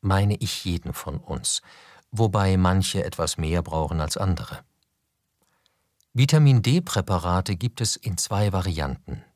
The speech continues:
D zwei und D drei. D drei, Coleocalciferol, hat sich als die effizientere Variante herausgestellt. Dies ist auch die Form, die unsere Haut bildet und die sich im Fisch befindet.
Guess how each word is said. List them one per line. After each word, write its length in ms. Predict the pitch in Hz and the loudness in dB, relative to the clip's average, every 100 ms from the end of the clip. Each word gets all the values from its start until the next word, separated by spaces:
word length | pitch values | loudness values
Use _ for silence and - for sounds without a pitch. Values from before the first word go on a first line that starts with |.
| - | -8
D 180 | 76 69 | -6 -4
zwei 600 | - - 76 69 73 98 - | -4 -6 -4 -4 -4 -6 -4
und 180 | 113 | -4
D 120 | 104 101 | -4 -8
drei. 380 | - - - - _ _ _ _ - - - - | -8 -8 -12 -18 _ _ _ _ -20 -20 -18 -6
D 260 | 87 95 | 0 2
drei, 560 | 85 95 107 120 65 - _ _ _ _ - | 2 0 2 2 -2 -8 _ _ _ _ -10
Coleocalciferol, 1600 | - 95 87 85 78 71 - 90 87 - - - 95 98 131 - - - _ _ _ | -2 0 2 2 0 -2 -2 -2 -2 -4 -6 -4 -2 -2 -2 -6 -20 -20 _ _ _
hat 240 | 127 - | -2 -2
sich 400 | - 113 - - | 0 -2 -2 -2
als 240 | 117 - | -2 -2
die 160 | - 117 | -4 -2
effizientere 800 | 110 - - - 123 104 76 69 | -2 -2 -4 0 2 2 -2 -2
Variante 560 | 69 69 62 67 73 67 | -2 -4 -4 -6 -6 -6
herausgestellt. 920 | - 67 - - - - 67 - - _ _ - - - | -6 -6 -8 -8 -8 -6 -8 -10 -20 _ _ -20 -20 -4
Dies 300 | 87 85 - | -2 0 -2
ist 260 | 107 - - | -4 -4 -2
auch 180 | 87 | -2
die 200 | - 104 | -2 -2
Form, 400 | - - 95 92 | 0 2 4 4
die 80 | 92 | 2
unsere 340 | 101 98 85 85 | 0 0 0 0
Haut 240 | 110 - | -2 -2
bildet 580 | 101 92 85 - - - | -2 0 -2 -4 -6 -4
und 140 | 156 139 | 0 0
die 100 | 143 | 0
sich 160 | 139 | 0
im 100 | - | -2
Fisch 320 | 131 117 101 - | -2 -2 -4 -6
befindet. 600 | - - - 71 - | -10 -10 -4 -4 -6